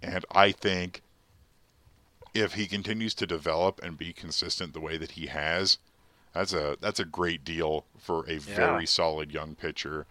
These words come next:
Speaker 1: who
Speaker 2: Absolutely.
Speaker 1: is,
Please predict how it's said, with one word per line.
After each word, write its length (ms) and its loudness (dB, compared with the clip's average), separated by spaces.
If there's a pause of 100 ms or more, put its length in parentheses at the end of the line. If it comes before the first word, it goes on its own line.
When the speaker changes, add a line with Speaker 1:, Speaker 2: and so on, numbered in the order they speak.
(360)
Speaker 1:
who 220 -8
Speaker 2:
Absolutely. 640 -4 (640)
Speaker 1:
is, 500 2